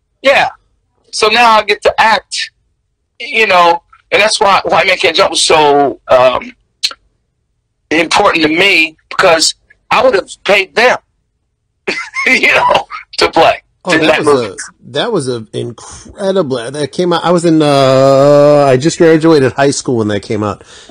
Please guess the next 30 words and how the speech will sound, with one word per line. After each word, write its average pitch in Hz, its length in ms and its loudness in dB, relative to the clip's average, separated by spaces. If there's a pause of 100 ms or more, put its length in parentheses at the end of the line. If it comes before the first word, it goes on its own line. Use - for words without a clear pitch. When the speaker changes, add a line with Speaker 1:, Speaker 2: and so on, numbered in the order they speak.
(140)
Speaker 2:
And 127 100 2
yeah, 139 140 4
that 160 140 2
movie 185 260 4
was 139 280 2
a, 120 360 2
Speaker 1:
Wow. 143 500 2
Speaker 2:
a 110 40 -14
pop - 360 -8
culture 127 400 -8
phenomenon 120 680 -8
to 101 60 -12
say, 139 180 -8
it's, 131 380 -10
people 180 340 -10
still 285 300 -8
love 143 220 0
it. 104 200 -8 (720)
Speaker 1:
Oh 147 280 2 (200)
God, 165 400 0 (600)
it 190 160 0
was, 165 360 -2
it, 170 180 -2
it 170 400 -2
changed 196 360 -2
my 160 120 2
life. 160 460 0
But, 175 260 0
but, 170 280 0 (600)
um, 151 500 2